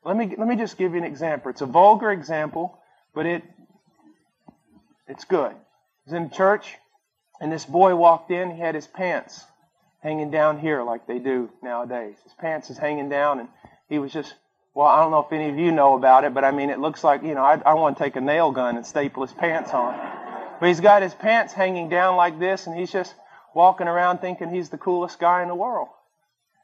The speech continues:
And he starts talking to me, and he was talking about the Lord and stuff. And I said, "Do your parents know?"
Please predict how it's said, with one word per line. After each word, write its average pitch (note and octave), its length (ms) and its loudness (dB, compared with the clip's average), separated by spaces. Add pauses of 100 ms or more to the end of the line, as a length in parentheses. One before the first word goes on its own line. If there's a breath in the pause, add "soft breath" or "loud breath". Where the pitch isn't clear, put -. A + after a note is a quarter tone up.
(360 soft breath)
And E3+ 80 -8
he G3+ 80 -4
starts G3+ 340 0
talking F3 340 2
to G3+ 120 -2
me, D4 120 -2
and D#4 80 -2
he D4+ 60 -4
was B3+ 100 -8
talking G#3 360 2
about G#3 240 0
the F#3 60 -8
Lord G3 260 -2
and F3+ 100 -14
stuff. D#3+ 240 -10
And D#3+ 80 -8
I D#3 40 -6
said, E3 280 -6 (580)
"Do B2+ 60 -12
your B2+ 120 -8
parents D3+ 480 -14
know?" E3+ 280 -16